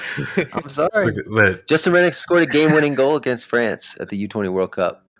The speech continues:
Speaker 2: I, I mean, that was the most Johnny on the spot,
Speaker 1: That's
Speaker 2: like,
Speaker 1: what Sullivan's goal was
Speaker 2: hustle.
Speaker 1: against Honduras. It's the same thing, except against a much
Speaker 2: <sighs>
Speaker 1: inferior <laughs> opponent.
Speaker 2: I don't know,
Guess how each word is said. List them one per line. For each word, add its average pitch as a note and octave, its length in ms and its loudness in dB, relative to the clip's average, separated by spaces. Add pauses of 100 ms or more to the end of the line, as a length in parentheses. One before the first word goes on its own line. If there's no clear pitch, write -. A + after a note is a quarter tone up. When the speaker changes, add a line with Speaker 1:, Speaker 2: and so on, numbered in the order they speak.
(440)
Speaker 2:
I, A#2+ 400 -10
I A#2+ 80 2
mean, A#2+ 160 -2
that B2+ 160 2
was A#2 120 -2
the G#2+ 60 -2
most G2+ 400 -4 (480)
Johnny A2+ 440 2
on A2 160 -2
the F#2+ 60 -8
spot, G#2 440 -4 (800)
Speaker 1:
That's G#2 300 -2
Speaker 2:
like, D3 60 2
Speaker 1:
what C#3 60 0
Sullivan's C#3+ 480 2
goal C3 200 2
was A#2+ 120 2
Speaker 2:
hustle. A2 160 4
Speaker 1:
against B2+ 260 -2
Honduras. B2+ 680 0
It's - 100 -12
the C3+ 80 -6
same C#3+ 300 -2
thing, B2+ 320 -4 (1120)
except B2+ 280 -2
against A#2+ 300 -2
a A#2 40 -4
much A#2+ 460 -2
Speaker 2:
<sighs> F2 220 -8
Speaker 1:
inferior A#2 460 -2
<laughs> - 160 -10
opponent. - 1000 -2 (1080)
Speaker 2:
I - 40 -16 (260)
don't - 280 -14 (280)
know, - 100 -12